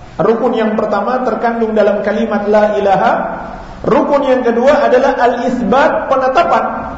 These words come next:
terkandung dalam kalimat illallah. Artinya adalah meyakini hanya Allah satu-satunya yang patut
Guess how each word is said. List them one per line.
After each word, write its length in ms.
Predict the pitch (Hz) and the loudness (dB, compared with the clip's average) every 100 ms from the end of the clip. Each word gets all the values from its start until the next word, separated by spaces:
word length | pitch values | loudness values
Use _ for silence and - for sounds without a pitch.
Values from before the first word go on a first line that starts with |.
| - - - - | -12 -12 -12 -4
terkandung 720 | - 214 214 269 247 226 208 | 0 0 0 0 0 0 2
dalam 240 | 202 196 - | 2 0 0
kalimat 560 | 190 208 240 262 - | -2 -2 -2 -2 -2
illallah. 880 | 202 202 185 170 160 120 107 95 - - - - - - | -2 0 2 0 0 -2 -4 -8 -10 -14 -16 -16 -8 -2
Artinya 400 | 175 214 214 180 | 0 0 -2 0
adalah 260 | 175 180 - - - - - - | 2 2 0 -4 -8 -12 -14 -2
meyakini 800 | 165 175 170 - 233 233 254 233 | 0 2 0 -2 -2 -4 -2 -2
hanya 320 | - 175 175 | -2 -2 -2
Allah 320 | 185 208 226 | -2 -2 -2
satu-satunya 720 | 214 175 170 - 160 196 202 196 | -2 -2 -4 -2 -4 -2 -2 0
yang 320 | 160 160 160 | 0 -2 -4
patut 320 | 190 190 190 | -4 -4 -6